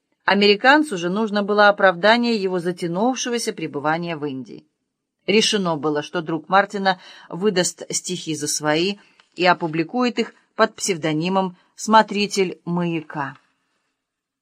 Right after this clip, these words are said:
Морские стихи, как был назван сборник стихов Мартина,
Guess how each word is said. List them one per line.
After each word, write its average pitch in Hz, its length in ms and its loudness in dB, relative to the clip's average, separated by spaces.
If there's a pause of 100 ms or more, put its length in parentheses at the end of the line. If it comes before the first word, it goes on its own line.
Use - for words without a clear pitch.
(680)
Морские 294 460 2
стихи, 196 600 -4 (560)
как 170 200 -2
был 202 180 8
назван 180 440 6
сборник 175 500 2
стихов 170 440 -4
Мартина, 202 580 2